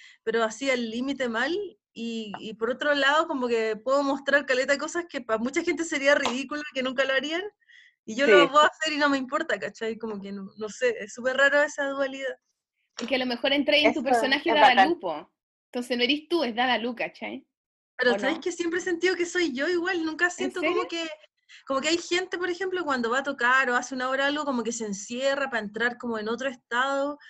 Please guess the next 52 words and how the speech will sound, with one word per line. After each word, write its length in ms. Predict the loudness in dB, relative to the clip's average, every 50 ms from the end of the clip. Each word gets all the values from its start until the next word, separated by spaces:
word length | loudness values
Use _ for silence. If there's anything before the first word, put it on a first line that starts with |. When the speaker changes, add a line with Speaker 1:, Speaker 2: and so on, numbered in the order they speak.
| -20 -18 _
Speaker 1:
Yo 140 | -4 -4 0
soy 140 | 0 0 -2
súper 340 | -2 -4 -6 -6 -6 -8 -6
como 240 | -6 -6 -6 -6 -4
que 280 | -4 -2 0 0 0
dice, 180 | -2 -2 -2 -2
"a 80 | 0 0
tocar 360 | 0 0 2 2 0 0 0
ya", 240 | 0 2 2 2 2
y 40 | 0
es 60 | -2
como 220 | -4 -4 -4 -2 -2
que 80 | -2
estoy 220 | -4 -4 -4 -4 -4
haciendo 280 | -2 -2 -2 2 2
algo 260 | 2 2 2 -2 -2 -2
y 20 |
voy 160 | -2 0 0
a 40 | 0 0
hacer 180 | -2 -4 -4
lo 140 | -2 -2 -2
otro, 160 | -2 -2 -4 -6
como 200 | -6 -6 -6 -2
que 120 | -2 0 0
no, 480 | 0 0 0 0 0 0 -2 -2 -4 -8 -14 -20 -20 -20 -20 -20 -14 _
no 140 | -8 -4 -2
tengo 260 | 0 2 2 4 2 4
unos 200 | 4 2 0 0
ritos 340 | -2 -4 -6 -6 -6 -6 -6
como 220 | -4 -4 -4 -2 -2
para 120 | -2 -4 -4
entrar 440 | -6 -8 -6 -2 0 0 0 0 -2
en 120 | -2 -4
otra 200 | -4 -4 -6 -6
persona. 440 | -6 -8 -10 -8 -6 -4 -2 -2 -4 -4 -10 _ _ _
Eh, 100 | -12 -10
soy 220 | -8 -6 -6 -6
cien 220 | -4 -2 -2 0 0
por 80 | 0
ciento 220 | -2 -4 -4 -2 -4
yo, 220 | 0 0 0 0 0
¿cachai? 400 | -2 -8 -8 -8 -10 -10 -10 -12 _
Como 180 | -14 -12 -10 -10
tú 100 | -8 -8
me 60 | -8
decís, 140 | -8 -8 -6
"Ya 120 | -4 -2 -2
ahora 220 | 0 0 0 0
voy 200 | 0 -2 -2 -4
y 200 | -4 -6 -8 -8
lo 120 | -6 -4 -4
hago". 280 | -4 -4 -6 -8 -12